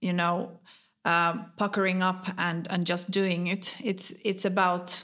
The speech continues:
then recovering and resting and making sure that you, you have that e-, energy later on, next week or, or the week after that.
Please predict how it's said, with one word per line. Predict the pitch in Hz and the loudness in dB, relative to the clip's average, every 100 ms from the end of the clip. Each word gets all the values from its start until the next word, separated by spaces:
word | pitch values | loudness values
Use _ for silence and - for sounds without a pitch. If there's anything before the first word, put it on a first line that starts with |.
| - | -2
then | 196 196 | 0 2
recovering | 185 185 208 190 190 170 175 180 - | 0 2 2 2 2 2 0 0 0
and | 190 190 | 2 2
resting | 196 190 - 180 180 - | 2 0 -4 -2 -2 -2
and | 190 | 0
making | 180 185 196 | 2 0 0
sure | 185 190 180 | 0 2 0
that | 170 180 - | 0 -2 -2
you, | 180 180 180 - - - - | -2 -2 -6 -18 -20 -14 -2
you | 196 180 | 0 2
have | 202 185 | 2 2
that | 175 180 - | 2 0 -4
e-, | - | -4
energy | - 196 190 185 185 | 0 2 2 0 0
later | 202 202 196 196 | 2 2 4 2
on, | 196 185 180 185 - - | 4 2 2 -2 -4 -2
next | 202 202 - | 0 0 -2
week | 208 214 196 196 - - _ - | 2 2 2 -2 -8 -10 _ 0
or, | 185 180 180 - - - - | 4 4 2 -6 -18 -20 -2
or | 202 190 | 0 2
the | 196 | 2
week | 214 208 | 2 2
after | 190 185 202 196 | 0 2 0 2
that. | 202 190 - - | 2 2 -2 -6